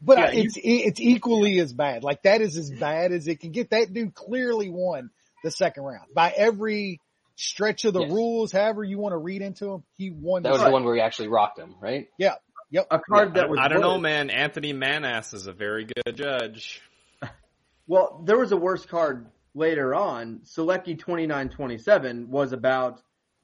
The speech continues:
Speaker 2: a hundred times worse.
Speaker 4: Oh,
Speaker 1: Yeah,
Speaker 4: that's
Speaker 1: just 'cause
Speaker 4: fucking
Speaker 1: it's
Speaker 4: brutal.
Speaker 1: so, it's so out
Speaker 2: Well,
Speaker 1: there. Like, how do you even come up with something like
Speaker 2: yes,
Speaker 1: that?
Speaker 2: it,
Speaker 1: You know?
Speaker 2: he clear, Selecki clearly lost two rounds. Clearly ten eight-ish,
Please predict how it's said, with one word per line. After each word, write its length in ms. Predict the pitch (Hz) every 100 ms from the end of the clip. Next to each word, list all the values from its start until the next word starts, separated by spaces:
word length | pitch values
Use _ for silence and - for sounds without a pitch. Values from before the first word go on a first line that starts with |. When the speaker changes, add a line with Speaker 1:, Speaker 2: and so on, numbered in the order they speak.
| _ _ _ _ _
Speaker 2:
a 60 | 151
hundred 680 | - - 233 214 147 131
times 420 | - 120 104 104 107
worse. 140 | 123
Speaker 4:
Oh, 360 | 147 147 117 101
Speaker 1:
Yeah, 140 | 196
Speaker 4:
that's 100 | 175
Speaker 1:
just 220 | 214 214 -
'cause 180 | 202
Speaker 4:
fucking 120 | 170 180
Speaker 1:
it's 120 | 120
Speaker 4:
brutal. 160 | 151
Speaker 1:
so, 540 | 160 175 175 170 156 147
it's 300 | 165 156 -
so 300 | 170 156 147 120 131 123 - _
out 240 | 160 170
Speaker 2:
Well, 100 | 165 139
Speaker 1:
there. 60 |
Like, 220 | 135 143 143
how 140 | 170
do 100 | 185
you 80 | 185
even 220 | 165 151
come 280 | - 170 156
up 240 | 156 - - -
with 140 | 131
something 340 | - 135 139
like 200 | 123 113 190
Speaker 2:
yes, 260 | 254 170 -
Speaker 1:
that? 40 | 190
Speaker 2:
it, 40 |
Speaker 1:
You 40 | 139
know? 100 | 131
Speaker 2:
he 100 | 190
clear, 520 | - - 185 208 202 196 -
Selecki 480 | - 185 190 190 151
clearly 760 | - - 165 220 302 208 139 101
lost 380 | 110 - - _ _ _ _ -
two 200 | 151 127
rounds. 420 | 113 78 - _ _ -
Clearly 720 | - 262 294 277 254 233 226 _ _ _ -
ten 220 | 240 262
eight-ish, 640 | 247 202 214 202 202 -